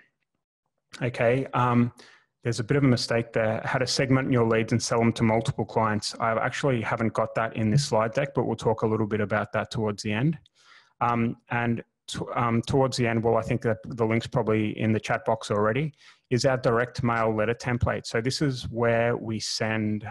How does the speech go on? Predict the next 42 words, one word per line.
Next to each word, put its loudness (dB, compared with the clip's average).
um, -2
this 0
is 0
the 2
letter 2
template -2
we -2
send -2
out 0
to -8
clients -2
in 0
the 0
verticals -2
we're -4
going -2
after, -4
all 0
right? -2
And 2
this 0
is 2
an 2
amazing 2
letter, 2
um, 0
and 0
it -2
works -2
like -2
gangbusters. -2
So -2
make -2
sure 2
you 2
use 2
it. 0
It's -4
a -2
very, 0
very 2
valuable, 0